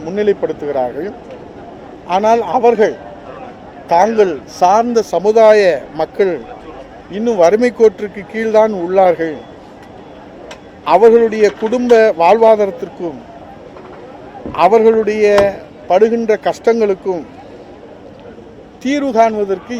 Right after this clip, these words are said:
ஏதாவது முயற்சி எடுத்தால் அதை சொல்வதற்கு அவர்கள் தயாரா? ஒன்று. இன்னமும் அவருடைய வாழ்வாதாரத்திலே ஒவ்வொரு நாளும் கல்வியிலே பின்தங்கி, பொருளாதாரத்திலே பின்தங்கி,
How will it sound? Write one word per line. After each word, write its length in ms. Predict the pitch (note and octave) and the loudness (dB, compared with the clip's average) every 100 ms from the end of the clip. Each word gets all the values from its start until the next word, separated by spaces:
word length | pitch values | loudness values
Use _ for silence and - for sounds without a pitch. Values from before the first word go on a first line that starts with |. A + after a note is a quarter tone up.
| F#3+ | -4
ஏதாவது 520 | F#3 G#3+ A3 A#3 A3+ | -2 2 2 2 0
முயற்சி 420 | F#3+ G#3 G#3 G#3+ | -4 -4 -4 -6
எடுத்தால் 520 | F#3 F3 - F#3+ G#3+ | -6 -6 -2 0 0
அதை 200 | F3 E3+ | -4 -6
சொல்வதற்கு 640 | E3 F3+ G#3+ G3 F3+ E3+ | -6 -8 -4 -6 -6 0
அவர்கள் 300 | G#3+ D#3+ D#3 | 0 0 -4
தயாரா? 420 | C#3+ C#3+ D3 C#3 C3+ - | -4 -2 -2 -4 -8 -12
ஒன்று. 360 | C#3+ D3 C#3+ C#3+ - - - - - - - - - - - - - - - - - - | -8 -8 -6 -10 -12 -20 -20 -20 -20 -20 -20 -20 -20 -20 -20 -20 -20 -20 -20 -20 -20 -10
இன்னமும் 580 | F3+ A3+ B3 B3 C4 B3 | -6 0 0 2 0 0
அவருடைய 440 | G3 G#3 G#3 G3 | 2 2 2 0
வாழ்வாதாரத்திலே 920 | E3+ F#3 A#3 A#3 A3 G#3 G3 F#3+ F3+ D3 A2+ - - - - | 0 0 4 4 4 -2 -4 -2 0 -2 -4 -16 -18 -18 -10
ஒவ்வொரு 440 | D3+ F3+ A3 A3+ G#3 | -4 -2 4 4 2
நாளும் 420 | G3 G#3 G#3+ F#3 - - - - - - - - - - - - - - - | -2 -2 -2 -6 -14 -20 -20 -20 -20 -20 -20 -20 -20 -20 -20 -20 -20 -20 -12
கல்வியிலே 460 | - F#3 A3+ A#3+ A3 | -4 -2 -2 0 0
பின்தங்கி, 520 | G#3+ F#3+ F#3+ F#3+ F#3+ G#3+ | -2 -10 -10 -10 -10 -10
பொருளாதாரத்திலே 680 | F3+ G3 A3 G#3 G3 G3 F3 - | -8 0 0 0 -4 -6 -12 -12
பின்தங்கி, 560 | F3 E3+ D#3+ D#3 G#3+ | -14 -12 -14 -14 -14